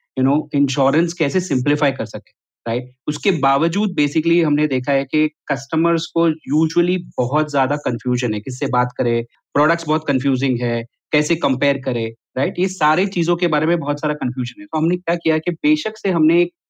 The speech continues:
ट्रस्टेड स्पेस, एक कम्युनिटी प्लेटफॉर्म क्रिएट किया है, जहाँ पे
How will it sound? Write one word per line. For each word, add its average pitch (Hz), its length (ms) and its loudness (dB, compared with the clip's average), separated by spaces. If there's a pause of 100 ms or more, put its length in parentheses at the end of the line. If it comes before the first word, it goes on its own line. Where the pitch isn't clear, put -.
ट्रस्टेड 160 400 -2
स्पेस, 143 360 0
एक 127 140 -6
कम्युनिटी 151 380 2
प्लेटफॉर्म 156 520 -2
क्रिएट 120 360 -2
किया 101 140 -4
है, - 80 -6 (400)
जहाँ 147 440 2
पे 208 260 0